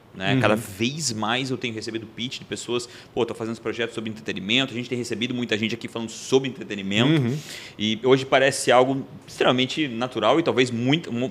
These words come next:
Speaker 1: uma oportunidade muito grande. Mas vinte e cinco anos atrás, se tu viesse falar comigo assim, "Cara, eu acho que vamos montar, né, um projeto na ilha", eu falei, "Tu é doido, né?" <laughs> Eu queria como é, um pouquinho dessa história de como nasceu esse projeto, como,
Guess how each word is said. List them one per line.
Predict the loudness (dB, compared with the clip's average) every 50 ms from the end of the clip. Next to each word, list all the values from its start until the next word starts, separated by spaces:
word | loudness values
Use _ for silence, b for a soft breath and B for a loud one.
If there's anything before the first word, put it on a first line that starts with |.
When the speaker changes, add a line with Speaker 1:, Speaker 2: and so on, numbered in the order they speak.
| -6 -4
Speaker 1:
uma | -4 -2
oportunidade | 2 0 0 0 2 2 2 2
muito | 2 0 0 2
grande. | 4 4 6 6 4 2 -2 -6 B B B B B B B
Mas | 2 4 6 6 4 2 0 -6 -10 -10
vinte | -8 -8 -6
e | -4
cinco | -2 0 2 2
anos | 2 4 4
atrás, | 4 4 6 6 8 8 6 6 0 -6 -12 B B B B B
se | -4 -4 -4
tu | -2 0 0
viesse | 6 8 8 8 8
falar | 8 6 6
comigo | 6 4 4 4 4
assim, | 4 4 6
"Cara, | 8 8 8 8
eu | 8 6 4
acho | 4 6
que | 6
vamos | 4 4 6 4
montar, | 2 6 8 10 12 12 10 10
né, | 8 6
um | 6 6
projeto | 6 2 2 4 4 4 4 6
na | 6 8
ilha", | 8 8 8
eu | 8
falei, | 6 2 0 2
"Tu | 4 4
é | 4
doido, | 4 2 -2 4 8 12 12 12 12 12 10
né?" | 6 6
<laughs> | 6 8 8 8 8 10 6 6 8 8 6 6 8 6 4 4 6 4 2 6
Eu | 6 6 6
queria | 8 6 6 6
como | 6 4 4 4
é, | 4 4
um | 2
pouquinho | 0 0 -2 -2 0 2 2
dessa | 2 2 2
história | 0 0 -2 -4 2 4 6 6 6 4
de | 2 2
como | -2 0 2
nasceu | 2 0 0 0 -2 -2 -2 2 2 4 4 4
esse | 2 0
projeto, | 0 -2 0 0 0 0
como, | 0 -2 -2